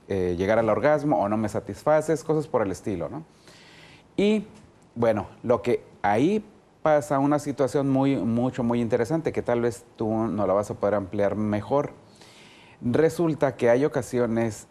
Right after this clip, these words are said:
sucede, no es tan frecuente, pero sí a, a algunos hombres, que el,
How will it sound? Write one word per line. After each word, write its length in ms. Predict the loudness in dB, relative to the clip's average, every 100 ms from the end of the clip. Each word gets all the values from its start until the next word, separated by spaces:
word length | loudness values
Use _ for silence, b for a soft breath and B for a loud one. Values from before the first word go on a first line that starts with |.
| _
sucede, 880 | -12 -10 -2 2 4 4 0 -2 -6 -10 -12
no 500 | -4 2 4 4 2
es 160 | 0
tan 160 | -2 -2
frecuente, 400 | -2 0 -2 -2
pero 240 | 0 -2
sí 480 | 0 -2 2 2 0 -2
a, 640 | -2 0 -2 -2 -6 -8 -16 -8
a 420 | -4 -2 -2 -2
algunos 500 | -2 -2 0 0 0
hombres, 340 | -2 -2 -4 -10 B B B B B -6
que 320 | 0 2 2 -4 B B _ -4
el, 840 | 0 2 2 2 2 2 2 0